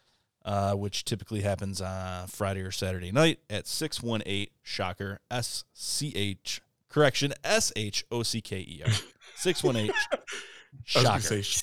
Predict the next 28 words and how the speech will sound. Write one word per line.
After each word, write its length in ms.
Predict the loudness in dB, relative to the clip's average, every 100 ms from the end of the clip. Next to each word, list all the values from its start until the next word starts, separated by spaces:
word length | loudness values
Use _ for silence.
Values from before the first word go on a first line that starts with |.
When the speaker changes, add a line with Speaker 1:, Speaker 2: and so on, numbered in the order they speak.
| 6
Speaker 2:
sh-, 520 | 8 8 8 6 4
Shocker. 1160 | 4 6 6 6 6 6 6 6 6 4 2 6
Speaker 1:
Well, 60 | 6
I 120 | 8
couldn't 260 | 8 8
remember. 320 | 8 6 6 4
I'm 120 | 4
like, 160 | 2
when 140 | 4 6
I, 100 | 6
when 140 | 4 4
I 100 | 8
got 180 | 6
the 80 | 8
number, 340 | 6 8 8 8
I'm 100 | 8
like, 240 | 6 4
"Shit, 420 | 4 6 8 8
did 100 | 6
I 80 | 4
put 160 | 8 6
a 60 |
C 300 | 8 4 6 6
in 80 |
there?" 240 | 8 8 6 0 -6 -8 6
I'm 480 | 6 8 6 6 8
used 220 | 8 8
to 280 | 8 8